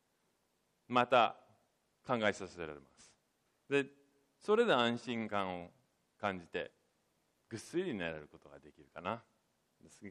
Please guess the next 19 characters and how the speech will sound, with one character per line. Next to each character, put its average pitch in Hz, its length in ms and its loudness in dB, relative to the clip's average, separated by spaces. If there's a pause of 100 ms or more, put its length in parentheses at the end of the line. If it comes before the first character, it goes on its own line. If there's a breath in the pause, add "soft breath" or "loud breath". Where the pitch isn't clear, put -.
(120)
で 95 120 -8
す 95 100 -16
が、 110 180 2 (1400 soft breath)
私 208 340 2
が 135 120 4
で 110 80 -4
す - 80 -6
ね、 113 100 0
こ 156 140 -2
の 165 80 4
間、 123 440 6
え - 40 -4 (140)
ー 95 40 -8
と、 92 460 0 (1000)
え 78 420 -14
ー、 - 40 -20 (1300)
初 151 240 2
め 151 160 2
て 95 260 2